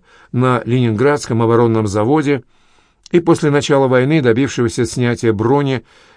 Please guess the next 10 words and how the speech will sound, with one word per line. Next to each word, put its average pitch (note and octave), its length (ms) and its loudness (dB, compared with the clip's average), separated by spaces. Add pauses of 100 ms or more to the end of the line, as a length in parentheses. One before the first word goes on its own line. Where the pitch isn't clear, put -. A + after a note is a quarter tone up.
и B2 80 0
ушедшего A2 840 -2
в G2+ 100 -6
ополчение. F#2 760 -4 (1400)
Это F3+ 200 0
в - 60 -4
целом E3 320 0
совпадает C#3 600 0
с G#2+ 60 -8
биографией A#2+ 1000 -2